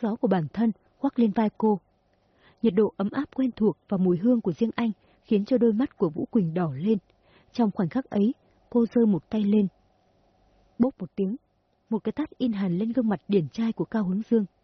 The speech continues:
Bị cô tát một cái, Cao Hướng Dương dường như có chút ngoài ý muốn, nhưng cũng không vì thế mà nổi giận. Trên gương mặt điển trai của anh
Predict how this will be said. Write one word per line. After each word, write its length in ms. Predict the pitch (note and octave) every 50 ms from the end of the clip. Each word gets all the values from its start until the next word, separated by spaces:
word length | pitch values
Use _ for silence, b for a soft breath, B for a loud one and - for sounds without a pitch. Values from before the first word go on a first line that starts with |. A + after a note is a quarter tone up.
| _ _ _ _ _ _ _ b b b b b b b b b b -
Bị 100 | A#3+ - -
cô 140 | - B3 A#3+
tát 240 | - - D#4 - -
một 120 | F3 -
cái, 280 | - G3+ F3+ G#3 C4+ D4 - _ -
Cao 120 | C4+ A#3+
Hướng 140 | G#3+ G#3+ G#3+
Dương 260 | - - B3+ A#3+ A3
dường 260 | F#3 - G3+ E3+ D#3+
như 120 | E3+ A3+ A#3
có 140 | - A3 G3
chút 240 | - D4 D#4 -
ngoài 160 | - G#3 F3+ E3
ý 140 | F3 F3+
muốn, 260 | F#3 G3 F#3+ F#3 G#3+ C#4+ b b b b b b b b
nhưng 220 | - A#3 A3 G#3+ G3+
cũng 140 | - A3+ A3+
không 220 | - C4 A#3+ G3+ F3
vì 140 | G#3 F3 -
thế 260 | - F#3+ F#3+ F3+ G#3+ C#4 -
mà 80 | A3
nổi 180 | F#3 F3+ F3 D#3 C#3+ -
giận. 160 | D3+ C#3 - - _ _ _ _ _ _ _ _ _ _ _ _ _ _ _ _ _ _
Trên 220 | - - G#3+ G3
gương 180 | F#3+ G#3 G3+ F#3+
mặt 120 | F#3+ E3+ - -
điển 200 | G#3 F#3+ D#3+ D3+
trai 180 | - A3+ A3+
của 140 | - - -
anh 180 | - G#3+ A3